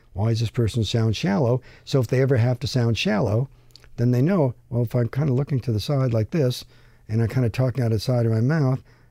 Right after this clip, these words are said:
and, uh, what words would I be saying then? They're noticing, and good dialogue writers also have really good ears,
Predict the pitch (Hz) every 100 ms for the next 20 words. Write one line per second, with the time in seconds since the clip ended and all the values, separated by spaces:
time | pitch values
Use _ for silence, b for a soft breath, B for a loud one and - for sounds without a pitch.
0 | - 113 113 107 - 120 113 127 120 131
1 | 113 120 117 117 - 196 175 123 117 120
2 | B B B - - - - 139 156 208
3 | 147 131 127 123 180 139 143 202 175 131
4 | 123 117 110 113 123 127 - 135 139 151
5 | 139 147 190 180 147 185 190 90 -